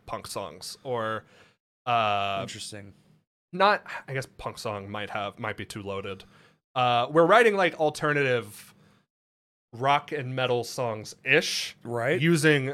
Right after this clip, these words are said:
Speaker 1: like, electronic i-, instrumentation.
Speaker 2: Okay.
Speaker 1: Uh,
Speaker 2: Warbles and
Speaker 1: but that
Speaker 2: beeps.
Speaker 1: sounds,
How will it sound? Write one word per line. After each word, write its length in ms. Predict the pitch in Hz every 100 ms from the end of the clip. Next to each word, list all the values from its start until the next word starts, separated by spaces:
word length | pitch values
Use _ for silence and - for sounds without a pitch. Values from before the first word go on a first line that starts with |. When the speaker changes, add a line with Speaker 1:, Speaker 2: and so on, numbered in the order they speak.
| -
Speaker 1:
like, 160 | 139 127
electronic 600 | 131 123 156 135 131 -
i-, 120 | 151 147
instrumentation. 880 | 135 120 123 110 107 107 - 104 104
Speaker 2:
Okay. 280 | 98 120 -
Speaker 1:
Uh, 360 | 117 110 104 101 _ -
Speaker 2:
Warbles 760 | 127 139 156 147 131 127 113
and 100 | 110 107
Speaker 1:
but 120 | 165
that 140 | 160
Speaker 2:
beeps. 20 | -
Speaker 1:
sounds, 720 | - 156 151 139 120 -